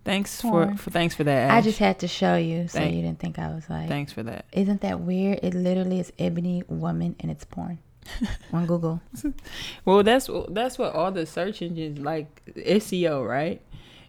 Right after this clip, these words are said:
Speaker 1: S E O probably has ebony. People use ebony in all type of pornographic shit
Speaker 2: Mm-hmm.
Speaker 1: for S E O purposes. So that's what comes up when you
Speaker 2: Yeah, but that's
Speaker 1: Okay.
Speaker 2: what I'm thinking, like, with lesbian, maybe.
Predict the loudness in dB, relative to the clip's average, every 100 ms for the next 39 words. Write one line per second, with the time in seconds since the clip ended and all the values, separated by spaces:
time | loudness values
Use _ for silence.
0 | 2 4 4 2 2 2 0 0 0 -2
1 | 0 -2 -2 0 0 0 0 0 -2 -4
2 | -12 -20 -20 _ _ _ -20 -6 -2 0
3 | 0 2 2 0 -4 -10 -12 -10 -10 0
4 | 4 4 2 0 -2 -2 -4 -4 2 4
5 | 4 2 -2 0 -6 -8 -6 -2 0 0
6 | 2 0 0 -2 0 2 2 2 6 8
7 | 10 8 4 -2 -14 -4 2 4 4 2
8 | 0 0 0 -2 -6 -6 -4 -2 -2 -2
9 | -6 -6 -6 -4 -4 -6 -8 -6 -8 -10
10 | -14 -16 -16 -16 -4 2 4 4 6 6
11 | 6 6 6 6 4 2 2 0 2 0
12 | 0 0 2 4 4 4 0 0 2 0
13 | 0 0 0 0 0 0 0 -4